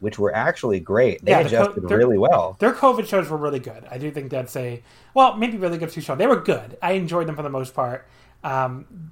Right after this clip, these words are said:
Speaker 2: I mean, it felt, for a while, it felt like them and Big Japan were the only people putting out anything that I could watch. So I definitely watched more of them than I did all year. But man, after the, like,
Speaker 1: Right
Speaker 2: after
Speaker 1: after that.
Speaker 2: Yeah.
Speaker 1: Yep.
Speaker 2: Like, it,
Speaker 1: Fell
Speaker 2: it,
Speaker 1: off a fucking cliff.
Speaker 2: Yeah. <laughs> Like,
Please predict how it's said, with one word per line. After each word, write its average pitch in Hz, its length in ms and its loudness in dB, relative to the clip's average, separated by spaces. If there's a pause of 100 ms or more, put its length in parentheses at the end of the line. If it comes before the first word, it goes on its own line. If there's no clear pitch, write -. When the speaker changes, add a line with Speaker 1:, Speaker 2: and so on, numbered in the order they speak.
(100)
Speaker 2:
I 190 80 -6
mean, 165 140 0
it - 80 -8
felt, 190 380 -2
for 190 160 0
a - 20 0
while, 170 240 8
it 143 60 0
felt 175 100 -6
like 139 220 -8
them 143 180 -2
and 131 100 -6
Big 135 160 -6
Japan 135 220 -10
were 131 60 -6
the 127 80 -8
only 131 220 -8
people 127 520 -10 (320)
putting 135 240 -4
out 131 160 -4
anything 131 380 -8
that 120 80 -6
I 117 80 -10
could 117 160 -12
watch. 131 460 -2
So - 140 -8
I 123 60 -6
definitely 151 300 -6
watched 135 280 -4
more 135 200 -4
of 127 60 -8
them 123 340 -10 (480)
than 135 100 -6
I 127 80 -6
did 123 100 -6
all 117 160 -4
year. 117 460 -8 (480)
But 135 180 -10
man, 135 500 -4
after 156 420 -10
the, 117 100 -16 (100)
like, 160 220 -8
Speaker 1:
Right 113 220 6
Speaker 2:
after 117 100 6
Speaker 1:
after 110 240 2
that. 98 400 2
Speaker 2:
Yeah. 139 460 -12 (180)
Speaker 1:
Yep. 101 140 0
Speaker 2:
Like, 135 180 -16
it, 139 80 -10
Speaker 1:
Fell 117 140 6
Speaker 2:
it, 113 140 2
Speaker 1:
off 90 100 -4
a - 120 -20
fucking 117 300 0
cliff. 95 460 -2
Speaker 2:
Yeah. 123 460 -6
<laughs> - 40 -20 (340)
Like, 160 380 -8